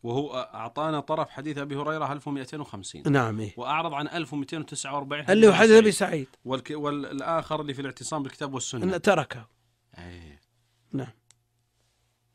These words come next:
Speaker 1: إيه، لعلنا أيضا، آه، هذا التنبيه مهم للإخوة اللي يتابعون معنا، أن، أن هنا خ-، يعني خطأ وخلل.
Speaker 2: إيه، لا ش-، في شك. حديث أبي هريرة حديث غير حديث أبي سعيد.
Speaker 1: نعم.
Speaker 2: لأن أهل العلم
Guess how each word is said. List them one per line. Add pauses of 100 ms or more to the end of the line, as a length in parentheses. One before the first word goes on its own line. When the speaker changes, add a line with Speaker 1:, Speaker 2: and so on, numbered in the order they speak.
(100)
Speaker 1:
إيه،
لعلنا
أيضا،
آه،
هذا
التنبيه
مهم
للإخوة
اللي
يتابعون
معنا،
أن،
أن
هنا
خ-، (120)
يعني
خطأ
وخلل. (180)
Speaker 2:
إيه،
لا
ش-،
في
شك. (260)
حديث
أبي
هريرة
حديث
غير
حديث
أبي
سعيد.
Speaker 1:
نعم. (440)
Speaker 2:
لأن
أهل
العلم